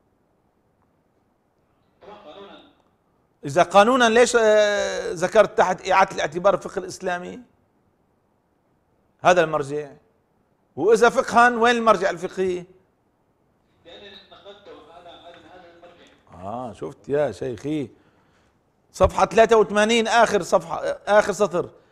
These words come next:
Speaker 2: أنه لا يحتاج إلى وساطة القضاء. آه، ينبغي أن، آه، لا نس-، نخلط، يعني القضاء ما بيعمل وساطة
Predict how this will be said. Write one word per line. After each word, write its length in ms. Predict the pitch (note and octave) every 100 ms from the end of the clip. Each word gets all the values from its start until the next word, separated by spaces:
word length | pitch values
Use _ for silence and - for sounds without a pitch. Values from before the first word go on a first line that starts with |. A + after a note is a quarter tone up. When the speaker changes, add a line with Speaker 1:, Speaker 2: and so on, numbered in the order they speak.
| _ _ _ _ _ -
Speaker 2:
أنه 340 | E3+ A3 A3
لا 80 | A3
يحتاج 400 | G#3+ D#3 A3 G3+
إلى 220 | G#3 G#3
وساطة 760 | G3 F#3 F3+ G#3+ A3 A3+ A3+ A3
القضاء. 680 | G3+ - F#3+ G3 F3+ - - _ _ _ _ _ _ _ _ _ _ _ _ _ _ _ _ _ _ -
آه، 380 | C#3 C#3+ C#3+ D3
ينبغي 520 | D#3+ F3 G#3 G#3 D#3+
أن، 380 | G3+ G#3 F#3+ D3 _ _ _ _ _
آه، 560 | D#3 D#3 D#3 D#3 D#3 - _ _ _ _ _ _ _ _ _ _
لا 320 | D3+ E3 A3 A3
نس-، 240 | G3+ F#3+
نخلط، 560 | F#3 A3 - F3 C3+ D3+
يعني 340 | D3 C#3+ A#2+ _ _ -
القضاء 400 | - D#3+ G#3 A3+
ما 140 | A#3
بيعمل 300 | A#3+ A#3 A3+
وساطة 560 | G3+ F#3+ F3+ D3 A#2